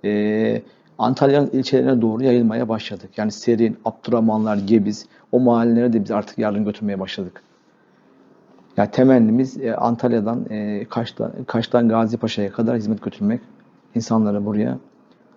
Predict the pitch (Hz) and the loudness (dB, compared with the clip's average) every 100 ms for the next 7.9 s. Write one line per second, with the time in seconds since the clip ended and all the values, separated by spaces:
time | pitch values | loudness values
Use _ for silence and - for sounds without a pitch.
0 | _ _ - 90 87 104 107 - 98 - | _ _ -10 -6 -4 -2 -2 -4 -8 -8
1 | 95 - _ - 160 - 156 - 156 156 | -16 -20 _ -2 0 2 2 4 4 6
2 | 151 147 143 147 113 139 160 - 107 107 | 4 4 6 6 4 0 -6 -12 -10 -8
3 | 107 107 107 104 - _ _ _ _ _ | -8 -8 -8 -8 -10 _ _ _ _ _
4 | _ - _ _ - _ _ _ _ - | _ -20 _ _ -20 _ _ _ _ -20
5 | - - - - 131 147 139 131 123 123 | -20 -20 -4 0 2 4 6 6 6 4
6 | 127 120 117 120 127 104 90 87 - 104 | 6 6 6 4 2 0 -4 -10 -8 -4
7 | 107 101 104 104 101 98 90 87 123 | -2 -2 -2 -2 -2 -2 -2 -2 -6